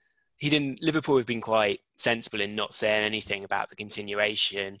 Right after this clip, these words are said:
They haven't sort of bemoaned the luck, or they haven't said anything. You know, we should def-, they haven't even come out and said, "Yes, we definitely need to finish the season," even though that's obviously their, been their position. I think they've very much been trying to make sure, make it clear that,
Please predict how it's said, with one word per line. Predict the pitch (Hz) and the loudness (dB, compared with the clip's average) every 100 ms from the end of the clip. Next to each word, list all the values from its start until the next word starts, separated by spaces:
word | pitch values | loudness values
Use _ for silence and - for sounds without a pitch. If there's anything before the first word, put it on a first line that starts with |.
| _ - - - - | _ -20 -20 -20 -4
They | 113 | 0
haven't | 107 98 | 0 -2
sort | - 101 | -8 -10
of | - | -8
bemoaned | 104 104 98 | -4 -2 -2
the | 95 | -6
luck, | 101 110 107 - | 0 2 4 0
or | - | -6
they | - | -8
haven't | 98 98 98 | -8 -8 -4
said | 104 101 | -2 0
anything. | 101 98 - 101 98 98 98 | -2 -6 -10 -6 -6 -8 -14
You | - | -20
know, | - | -18
we | - | -10
should | - | -6
def-, | - - - | -6 -8 -10
they | |
haven't | 110 107 - | -10 -10 -6
even | 107 | -6
come | 104 107 | -4 -4
out | 98 | -2
and | 110 | -2
said, | - - - | -4 -4 -4
"Yes, | 107 - | -6 -6
we | 107 | -6
definitely | 107 - - | -6 -6 -12
need | 113 | -10
to | - | -12
finish | - - | -10 -10
the | - | -2
season," | - 117 110 101 | 2 2 2 -2
even | 101 107 | -6 -12
though | 107 113 - | -16 -16 -12
that's | - | -8
obviously | 107 101 - 117 | -6 -8 -12 -6
their, | 113 117 | -4 -4
been | 117 110 | -2 -2
their | 107 | -2
position. | - 107 101 - 101 101 - - - - - | -6 -8 -4 -2 -2 -4 -12 -20 -20 -20 -8
I | - | -2
think | 120 | 0
they've | 113 107 | 2 2
very | 117 104 | 4 4
much | 104 104 - - | 2 -2 -4 -4
been | 104 98 98 98 98 - _ | -2 -2 -4 -8 -14 -20 _
trying | - 117 101 | -2 0 0
to | - - | -6 -14
make | 95 | -14
sure, | - 113 107 - | -12 -10 -10 -4
make | 107 104 | -4 -4
it | - | -6
clear | 104 101 98 95 | -2 0 0 -2
that, | - - | -4 -6